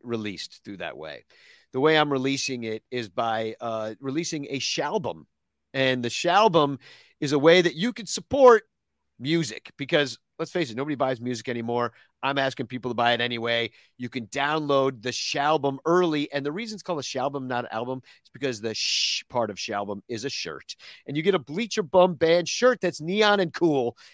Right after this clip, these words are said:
and guaranteed to make you the best person at the party. So you bu-, go buy the shalbum.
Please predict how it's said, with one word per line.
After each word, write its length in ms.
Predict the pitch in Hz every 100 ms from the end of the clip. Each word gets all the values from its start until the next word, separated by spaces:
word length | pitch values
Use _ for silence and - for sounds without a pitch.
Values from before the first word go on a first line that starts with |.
| _ _
and 480 | 151 151 151 143 117 - _ _ 123 -
guaranteed 800 | 170 175 170 - 156 143 135 -
to 100 | 131
make 260 | 131 131
you 300 | 123 127 123 110 _ 123
the 80 | 107
best 260 | 113 -
person 280 | 113 101 101
at 100 | 87
the 80 | -
party. 360 | 85 67 - _ _ - _ _ _ _ _ _ _
So 180 | - 156
you 160 | 143 131
bu-, 120 | 156
go 200 | 143 226
buy 200 | 240 233
the 60 | 220
shalbum. 640 | - 156 139 127 131